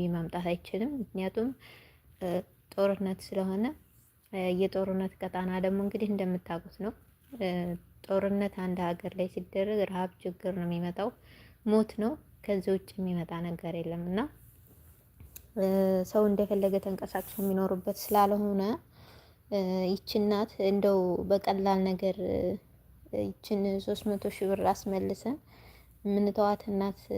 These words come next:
ባትሆን እኔ፣ እ፣ ደስ ይለኛል። ምክንያቱም ብዙ ሰዎች ተረድተዋል፣ ብዙ ሰዎች እንትን ብለዋል። ቢያንስ፣ እ፣ ሕክምናዋን የምትታከምበት፣ እ፣ ቢያንስ ታክማ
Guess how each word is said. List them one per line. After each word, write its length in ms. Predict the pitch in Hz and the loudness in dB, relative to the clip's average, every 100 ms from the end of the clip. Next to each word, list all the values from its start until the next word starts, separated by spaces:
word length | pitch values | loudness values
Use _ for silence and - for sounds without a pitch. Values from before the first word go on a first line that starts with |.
| 190 185 | 0 0
ባትሆን 500 | 196 196 - 214 202 | 0 -2 -4 -2 0
እኔ፣ 140 | 196 208 233 - | 2 2 2 -2
እ፣ 140 | 202 196 196 190 - - - - _ - | -4 -2 -2 -4 -6 -20 -20 -20 _ -6
ደስ 160 | 214 - | -4 -2
ይለኛል። 440 | 208 196 190 208 - - - _ - - 196 196 | 0 2 2 0 -6 -14 -20 _ -20 -10 -6 -4
ምክንያቱም 480 | 196 202 214 202 214 | -4 -4 -4 -4 -2
ብዙ 140 | 220 208 214 | 0 0 0
ሰዎች 240 | 214 208 | -2 -4
ተረድተዋል፣ 640 | - 196 202 - 202 190 226 - - - - _ | -6 -6 -6 -6 -4 -4 -6 -12 -20 -20 -20 _
ብዙ 160 | 214 208 | -2 0
ሰዎች 460 | 214 220 196 190 - - 196 190 185 | 2 4 4 2 -4 -6 -2 0 0
እንትን 340 | 185 185 - 196 | -2 -4 -4 -4
ብለዋል። 320 | 190 185 220 | 0 0 0
ቢያንስ፣ 340 | 214 196 202 - - | 2 0 0 -4 -4
እ፣ 100 | 185 185 185 185 | -2 0 -2 -4
ሕክምናዋን 640 | - - 196 190 190 196 | -10 -6 -2 0 0 0
የምትታከምበት፣ 1160 | 190 190 - - 202 - 196 190 - 190 190 190 - - - - - - | 0 -2 -6 -8 -8 -6 -4 -4 -2 0 0 -2 -12 -20 -20 -20 -16 -4
እ፣ 80 | 190 190 180 | -2 0 0
ቢያንስ 340 | - 214 214 - - | 2 4 4 -2 -6
ታክማ 440 | 214 196 - 202 | -4 -4 -4 -2